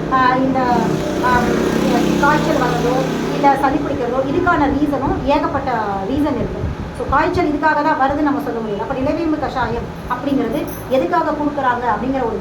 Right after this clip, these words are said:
ரீசன் இருக்கணும் இல்லையா? வெறும் ஜுரத்தை மட்டுமே கண்ட்ரோல் பண்றதா அப்படின்னு நினைச்சிட்டு நீங்க நிலவேம்பு கஷாயமோ இல்ல கபசுரண குடிநீரோ குடிக்கிறீங்க சளியை கண்ட்ரோல் பண்றதுக்கு அப்படின்னா அது ரொம்ப தவறு, தவறான ஒரு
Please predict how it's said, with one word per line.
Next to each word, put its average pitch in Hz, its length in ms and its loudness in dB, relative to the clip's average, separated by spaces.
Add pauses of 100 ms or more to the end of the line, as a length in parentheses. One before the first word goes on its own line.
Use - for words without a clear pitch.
ரீசன் 320 320 0
இருக்கணும் 226 220 -6
இல்லையா? 196 260 -2 (300)
வெறும் 320 340 2
ஜுரத்தை 285 300 0
மட்டுமே 339 380 -2
கண்ட்ரோல் 302 420 -2
பண்றதா 277 340 0 (160)
அப்படின்னு 262 260 -4
நினைச்சிட்டு 254 320 -6
நீங்க 302 160 2
நிலவேம்பு 285 460 0
கஷாயமோ 233 540 -2 (400)
இல்ல 311 180 2
கபசுரண 302 520 -2
குடிநீரோ 254 460 0
குடிக்கிறீங்க 240 380 -2
சளியை 277 220 2
கண்ட்ரோல் - 380 -2
பண்றதுக்கு - 360 -4
அப்படின்னா 247 320 -2 (320)
அது 262 160 2
ரொம்ப 262 180 2
தவறு, 180 280 -2 (340)
தவறான 349 400 4
ஒரு 269 180 2